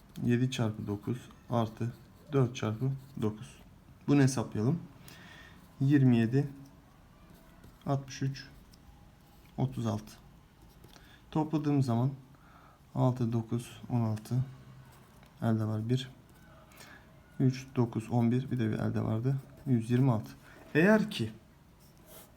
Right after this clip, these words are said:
soruda şöyle bir şey söyleseydi.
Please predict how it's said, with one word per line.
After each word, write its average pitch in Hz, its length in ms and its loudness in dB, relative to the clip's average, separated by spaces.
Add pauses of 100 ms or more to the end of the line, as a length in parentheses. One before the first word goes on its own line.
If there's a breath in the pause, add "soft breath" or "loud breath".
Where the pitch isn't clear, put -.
(1200 soft breath)
soruda 160 420 2
şöyle 175 320 6
bir 160 60 2
şey 151 120 2
söyleseydi. 120 640 0